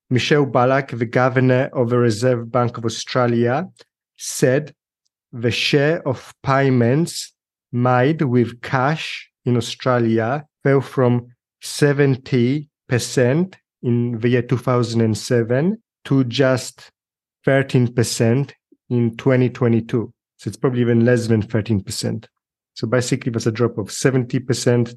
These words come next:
to, to f-, under thirteen percent in, like, fifteen years. So basically, yeah, cash is dying. We also said that three quarters of Australians are now seen as y-,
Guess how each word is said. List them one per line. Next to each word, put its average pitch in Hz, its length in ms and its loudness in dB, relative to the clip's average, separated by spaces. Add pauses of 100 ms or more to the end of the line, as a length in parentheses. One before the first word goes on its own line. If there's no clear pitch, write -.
(160)
to, 110 380 -2 (1000)
to 113 160 4
f-, - 180 -14 (580)
under 117 240 2
thirteen 110 380 0
percent 101 460 -4
in, 104 420 -6 (280)
like, 110 260 -6
fifteen 117 320 0
years. 101 240 -2
So 131 100 0
basically, 120 720 0 (320)
yeah, 104 100 -2
cash 113 320 -2
is 101 140 0
dying. 107 480 -4 (340)
We 131 100 2
also 135 360 2
said 123 320 0 (100)
that 117 300 0 (360)
three 139 220 0
quarters 127 600 2
of 117 160 0
Australians 117 1040 0
are 117 120 -2
now 117 260 2
seen 117 340 0
as 104 220 0
y-, 117 220 -4